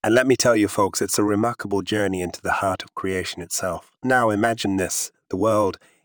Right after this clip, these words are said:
in all its magnificence, crafted with nothing more than the twenty-two letters of the Hebrew alphabet. Each letter, each stroke, each curve telling a unique tale of existence.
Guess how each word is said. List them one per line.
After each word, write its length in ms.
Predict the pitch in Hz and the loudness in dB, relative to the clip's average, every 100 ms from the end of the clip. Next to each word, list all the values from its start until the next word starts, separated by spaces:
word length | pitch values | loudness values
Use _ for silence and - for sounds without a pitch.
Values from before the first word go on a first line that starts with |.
| _ | _
in 140 | 110 | 2
all 240 | 120 135 139 | 4 4 4
its 180 | 123 - | 2 0
magnificence, 800 | 113 104 110 110 - 87 - - | -2 0 -2 -2 -6 -6 -8 -8
crafted 420 | - 107 - 104 | -2 -2 -2 -4
with 140 | 101 | -2
nothing 380 | 95 110 107 113 | 0 -2 -2 -2
more 300 | 107 104 98 | 0 0 -2
than 160 | 95 90 | -4 -8
the 80 | 90 | -8
twenty-two 680 | - 104 - - - 110 | -4 -4 -4 -12 -6 -4
letters 460 | 104 90 - 90 - | -2 -4 -4 -10 -12
of 100 | 80 | -10
the 80 | 87 | -6
Hebrew 380 | 113 104 98 | -6 -4 -4
alphabet. 420 | 95 85 - 80 82 _ _ _ _ | -4 -6 -8 -8 -8 _ _ _ _
Each 320 | 131 143 - | 0 2 2
letter, 500 | 120 107 - 110 110 - _ | 2 2 2 -2 -4 -14 _
each 460 | - 139 - - - _ | -2 -2 -2 -8 -8 _
stroke, 600 | - - 127 98 - - _ | -12 -2 0 2 -2 -10 _
each 480 | 135 156 - - - _ | 2 2 0 -8 -8 _
curve 400 | - 120 110 104 | -4 0 2 0
telling 400 | - 110 107 110 113 | 0 0 2 0 -2
a 80 | 110 | 0
unique 560 | 101 107 123 123 - - _ - | 0 4 4 4 -4 -20 _ -2
tale 260 | 120 117 | 2 2
of 100 | 107 | 2
existence. 680 | 104 98 110 - - - - | 0 -2 -2 -2 -4 -8 -12